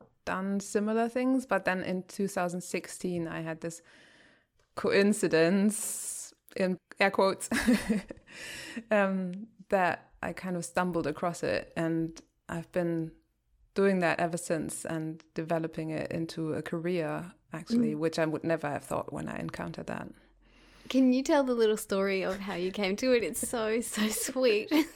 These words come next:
Speaker 2: <laughs>
Speaker 1: Um, yeah, uh, I was on the internet and I was on Google, and you know how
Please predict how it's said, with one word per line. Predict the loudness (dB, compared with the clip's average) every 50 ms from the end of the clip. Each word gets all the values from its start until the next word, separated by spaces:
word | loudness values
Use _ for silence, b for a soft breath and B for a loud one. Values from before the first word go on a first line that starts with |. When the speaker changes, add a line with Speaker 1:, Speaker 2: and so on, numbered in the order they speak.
| -2 2 2
Speaker 2:
<laughs> | 2 2 2 0 -2 -2 -2 -6 -14 -14 -14 -12 -12 -10 -10 -12 -12 -14 _ -2 2
Speaker 1:
Um, | 2 4 4 2 0 -2 -6 -8 -12 -18 _ _ _ _ _
yeah, | 0 2 4 4 2 0 -4 -8 -12 -12 -2 2
uh, | 4 4 4 2 -2 -10 _ _ -20 -20 _ _ _ _ _
I | 0 2 4 4
was | 4 4 4 0 -4 -10 -18 _ _ _ 0
on | 2 2 4
the | 2 2 2
internet | 0 -2 -2 -2 -2 -2 0 -2 -2 -4 -6 -12 -20 -20 _ _ _ _ _ 0
and | 0 2 4
I |
was | 2 2 2 4
on | 4 4
Google, | 4 6 6 4 6 6 6 4 6 4 4 2 0
and | 0 0
you | 0 2
know | 2 2 4
how | 4 4 2 2